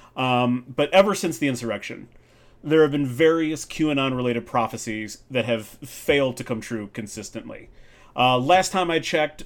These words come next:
all of the reinstatement dates for Donald Trump have come and gone.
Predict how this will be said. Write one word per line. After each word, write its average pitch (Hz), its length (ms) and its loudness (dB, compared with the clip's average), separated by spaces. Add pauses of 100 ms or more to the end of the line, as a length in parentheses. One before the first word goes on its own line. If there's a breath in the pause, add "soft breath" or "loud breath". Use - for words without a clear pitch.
(120)
all 151 220 4
of 143 120 -4
the 151 160 -2
reinstatement 143 800 0
dates 151 320 0
for - 160 -4
Donald 135 300 2
Trump 147 400 -4
have 123 240 -2
come 135 240 0
and 139 80 2
gone. 110 240 -4